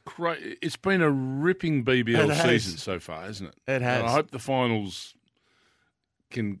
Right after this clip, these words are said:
Speaker 1: keep you know, the level up, because it, it's been a, the home and aways have been beauties. Some of them been absolute rippers.
Speaker 2: Uh, to go down the last Bullanita boundary was good value for money if you were, if you were there or you were hanging out watching it on T V. Uh, big day of sport yesterday. Now,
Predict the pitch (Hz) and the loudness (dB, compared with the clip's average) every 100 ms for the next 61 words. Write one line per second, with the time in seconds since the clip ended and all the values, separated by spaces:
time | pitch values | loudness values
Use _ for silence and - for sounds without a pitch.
0 | - 123 117 _ _ - 104 95 101 110 | -6 -6 -6 _ _ -12 -8 -4 0 2
1 | 110 95 95 87 - 104 113 127 143 - | 2 2 -4 -4 -8 -8 -4 -4 -4 -6
2 | 139 113 - 139 131 120 113 110 - - | -6 -6 -4 0 2 2 0 -4 -20 -20
3 | 78 127 117 147 135 113 104 101 98 98 | -14 -6 -2 -2 0 0 0 0 0 -4
4 | 104 98 87 104 - - - - _ - | -4 -4 -4 -6 -6 -14 -20 -20 _ -10
5 | 147 135 113 107 104 - 131 - - 127 | -6 -4 -2 -4 -6 -8 -14 -12 -8 -8
6 | - 107 - - - - 101 - 123 127 | -8 -12 -12 -20 -20 -16 -14 -10 -2 0
7 | 127 107 98 101 98 - 101 98 95 90 | 0 0 0 -2 -4 -4 -4 -4 -4 -4
8 | 92 92 85 85 87 87 101 87 90 90 | -6 -6 -6 -8 -10 -8 -8 -6 -6 -6
9 | - 92 90 87 80 95 90 85 82 - | -8 -8 -8 -8 -8 -8 -6 -6 -8 -10
10 | 92 98 92 92 107 156 196 - 110 101 | -10 -8 -6 -2 0 0 0 -2 -2 -2
11 | 98 95 98 104 98 90 101 - 95 92 | -2 -2 -4 -4 -6 -6 -6 -8 -8 -8
12 | 90 - 92 90 87 82 - 87 85 110 | -8 -8 -6 -6 -8 -8 -10 -10 -10 -10
13 | 90 92 82 82 - 104 92 - 101 - | -8 -6 -6 -8 -8 -8 -6 -6 -8 -6
14 | 98 85 101 120 113 | -6 -4 -2 -2 -2